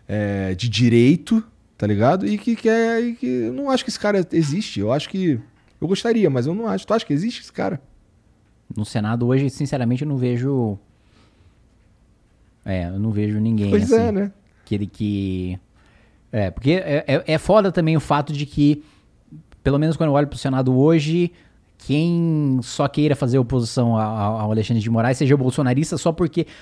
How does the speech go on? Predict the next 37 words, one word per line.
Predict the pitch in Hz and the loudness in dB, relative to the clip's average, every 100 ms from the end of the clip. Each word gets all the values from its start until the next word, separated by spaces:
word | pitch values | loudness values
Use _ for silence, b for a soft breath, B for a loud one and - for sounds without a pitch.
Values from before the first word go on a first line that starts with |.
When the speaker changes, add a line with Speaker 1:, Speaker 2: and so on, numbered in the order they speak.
| B | B
Speaker 2:
às | 135 123 | -2 4
vezes, | 196 185 | 4 6
nem | 214 339 - _ 247 - | 4 2 -4 _ -20 -2
por | 214 190 | -2 4
causa | 196 220 | 6 6
do | 233 240 | 6 8
abuso | 196 180 202 | 8 6 6
do | 202 | 6
Alexandre | 185 208 196 | 4 2 4
de | |
Moraes, | 220 175 131 | 6 6 8
mas | 139 | 4
por | - 160 | 2 2
ser | 190 | 4
bolsonarista | 185 190 196 156 165 196 | 4 4 4 4 4 2
e | |
por | 180 196 | 2 2
Alexandre | 185 196 | 2 2
de | 180 | 0
Moraes | 180 180 | 4 4
Speaker 1:
Exato. | 156 | 6
Speaker 2:
tá | 175 | 4
contra | 170 | 2
bolsonarista. | 180 175 208 208 127 110 _ 147 | 2 2 0 0 -2 -4 _ -8
Speaker 1:
Exato, | 135 160 196 - - _ _ _ | -4 -4 -6 -12 -18 _ _ _
exato. | 95 117 131 - _ _ _ _ b b b b b b b - | -8 -8 -8 -12 _ _ _ _ b b b b b b b -14
Pois | 147 127 | -8 -6
é. | 110 - b b b b b | -6 -8 b b b b b
O | 262 277 | -2 6
Alexandre | 262 262 - 233 | 6 6 0 0
de | 202 | 2
Moraes | 190 165 165 | 4 4 4
tem | 180 | 2
tomado | 170 151 143 143 | 2 4 4 4
medidas | 131 110 127 127 | 2 0 -2 0
também | 131 117 120 | 0 0 0
contra, | 117 123 120 117 113 107 104 95 87 | -2 -2 -2 0 2 2 2 0 -4